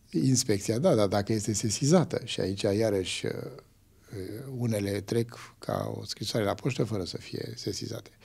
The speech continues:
fără să fie obiectul unei reclamații. Uh, deci aici eu cred că o mai bună sensibilizare a opiniei publice, a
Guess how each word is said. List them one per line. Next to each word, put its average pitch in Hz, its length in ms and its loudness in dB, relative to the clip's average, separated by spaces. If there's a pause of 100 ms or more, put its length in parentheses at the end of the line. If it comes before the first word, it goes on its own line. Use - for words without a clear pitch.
(500)
fără 131 220 6
să 113 120 4
fie 98 640 0
obiectul 98 440 -2
unei 90 120 -2
reclamații. - 540 -4 (840)
Uh, 110 500 4
deci 120 340 6
aici 131 300 8 (720)
eu 127 120 6
cred 139 180 6
că 147 120 4
o 123 320 8
mai 123 320 4
bună 139 260 6
sensibilizare 110 760 4
a 117 60 6
opiniei 107 380 2
publice, 110 800 0
a 104 320 2